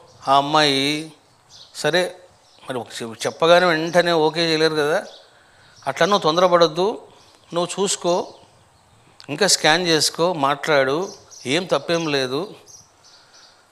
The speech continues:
ఒక నువ్వు త్రీ డేసో సెవెన్ డేసో ఒక అబ్బాయితో మంచిగా మాట్లాడి వాడి యొక్క కంపెనీ ఎలా ఉంది, ఏంటి పరిస్థితి,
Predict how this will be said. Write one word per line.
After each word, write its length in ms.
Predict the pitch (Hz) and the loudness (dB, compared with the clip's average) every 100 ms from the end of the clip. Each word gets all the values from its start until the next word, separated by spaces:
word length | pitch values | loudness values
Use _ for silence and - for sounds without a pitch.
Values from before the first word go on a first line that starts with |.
| _ _ _ _ - - _ _ _ _ _ _ | _ _ _ _ -20 -20 _ _ _ _ _ _
ఒక 140 | 131 165 | -2 0
నువ్వు 440 | 147 139 131 120 | 0 0 0 -2
త్రీ 240 | 110 139 143 | -4 -2 0
డేసో 420 | 147 147 160 160 | 2 2 0 0
సెవెన్ 340 | 147 135 143 | 0 0 0
డేసో 340 | 143 143 160 156 | 0 -2 0 0
ఒక 80 | |
అబ్బాయితో 420 | 139 123 139 139 143 | 0 2 0 2 -2
మంచిగా 400 | 127 139 151 143 | -4 -6 -4 -2
మాట్లాడి 680 | 131 127 139 127 151 190 - _ - - - | -2 -2 -2 -2 -4 -8 -16 _ -20 -20 -6
వాడి 180 | 127 131 | -4 -4
యొక్క 500 | 127 139 123 113 101 | -2 0 0 0 -4
కంపెనీ 460 | - 127 143 156 | -6 -6 -2 -2
ఎలా 260 | 139 131 139 | 0 2 2
ఉంది, 280 | 135 123 143 | 0 -4 -6
ఏంటి 460 | 175 147 147 147 | -6 -4 -4 -6
పరిస్థితి, 720 | 139 131 135 - 120 135 175 | -4 -4 -4 -8 -6 -6 -8